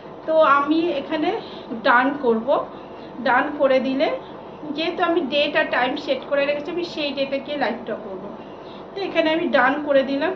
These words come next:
করে দিলে আবার আমি সেই একই জায়গায় ফিরে আস-, যাব। এবার আমি এটা ব্যাকে চলে যাব। এখানের কাজ আমার শেষ।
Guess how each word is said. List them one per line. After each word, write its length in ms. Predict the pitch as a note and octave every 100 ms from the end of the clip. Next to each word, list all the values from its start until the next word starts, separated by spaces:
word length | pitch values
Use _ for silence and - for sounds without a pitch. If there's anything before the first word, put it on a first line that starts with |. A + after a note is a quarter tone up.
| -
করে 200 | C4+ C4
দিলে 220 | C#4 D4+
আবার 500 | D#4+ B3 B3 C#4 D4
আমি 300 | C4+ C4+ F4
সেই 300 | - - A#3+
একই 420 | A#3 A3 A3+ - A#3
জায়গায় 400 | A#3 A3+ C#4+ - -
ফিরে 280 | A#3 A3
আস-, 140 | G3+ -
যাব। 140 | E3+ D#3 - - - - - - -
এবার 200 | D#4+ F#4
আমি 260 | D4+ D#4+
এটা 220 | D#4 E4+ F#4
ব্যাকে 280 | C4+ A#3+ C#4+
চলে 320 | - G3+ F#3+
যাব। 160 | F#3+ F3+ - - - - - - - - - - - - -
এখানের 360 | A3+ C#4+ D#4 D#4
কাজ 320 | B3+ G#3+ A3
আমার 240 | A3 C#4 -
শেষ। 600 | - C#5+ A3 - -